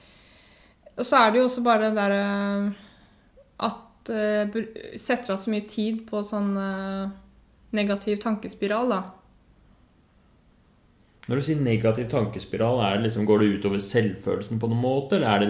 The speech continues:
Speaker 2: liksom, hva er det, er det sånn, eh, har du det vondt når du sitter i den?
Speaker 1: Ehm, det er ikke fysisk vondt,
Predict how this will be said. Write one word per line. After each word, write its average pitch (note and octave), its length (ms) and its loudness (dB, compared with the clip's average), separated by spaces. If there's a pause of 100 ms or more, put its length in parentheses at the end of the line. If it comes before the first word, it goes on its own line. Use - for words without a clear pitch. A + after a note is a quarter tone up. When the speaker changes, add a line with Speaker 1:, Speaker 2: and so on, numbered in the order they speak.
Speaker 2:
liksom, G2+ 160 -4
hva A2 300 2
er - 20 4
det, G#2+ 300 0 (240)
er G#2+ 100 2
det A2 140 4
sånn, G#2+ 320 4
eh, G#2 420 0 (380)
har A2+ 120 6
du A2+ 60 6
det A2+ 140 6
vondt G3+ 380 4
når B2+ 180 0
du - 20 -
sitter A#2 260 -4
i B2 40 0
den? A#2 340 0 (1800)
Speaker 1:
Ehm, A3+ 800 -4
det G3+ 80 -6
er A3 60 -4
ikke C#4+ 180 -10
fysisk G#3+ 480 -10
vondt, B3+ 360 -4